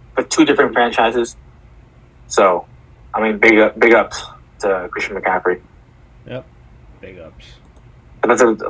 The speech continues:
Speaker 1: Player of the Year, Myles Garrett. Um, Offensive Rookie of the Year. I mean, this is without a doubt. I mean, come on. Uh,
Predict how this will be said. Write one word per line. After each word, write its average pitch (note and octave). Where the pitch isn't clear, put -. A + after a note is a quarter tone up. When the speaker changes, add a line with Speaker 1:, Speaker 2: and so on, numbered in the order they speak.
Speaker 1:
Player A#2+
of A2
the A2+
Year, D#3+
Myles G2
Garrett. C3+
Um, F#2+
Offensive D#3
Rookie B2+
of A2
the A2
Year. G2+
I B2
mean, B2+
this A#2+
is G#2+
without G#2
a G2
doubt. F#2+
I G#2
mean, F#2+
come A2+
on. F#2
Uh, G#2